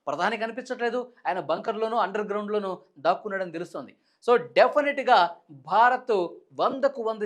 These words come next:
శాతం చాలా చాలా స్పష్టంగా, వేగంగా, బలంగా పాకిస్తాన్ని,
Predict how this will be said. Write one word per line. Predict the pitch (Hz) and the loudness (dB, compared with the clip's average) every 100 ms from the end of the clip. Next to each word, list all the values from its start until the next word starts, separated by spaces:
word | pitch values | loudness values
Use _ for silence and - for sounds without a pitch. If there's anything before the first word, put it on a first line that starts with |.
| 202 | -4
శాతం | 214 208 175 156 - _ - | -4 -4 -8 -10 -18 _ -10
చాలా | 170 185 254 302 285 247 | -2 6 8 8 6 2
చాలా | 220 214 | 0 0
స్పష్టంగా, | 196 - 208 - 254 240 185 160 139 | -4 -6 -10 -6 -8 -4 -2 -2 0
వేగంగా, | 214 262 247 202 170 - 170 | 2 2 2 -2 -2 0 0
బలంగా | 247 247 214 165 - _ 180 | 0 0 0 -2 -6 _ 0
పాకిస్తాన్ని, | 208 208 202 202 170 156 | 0 -2 -10 -8 -8 -8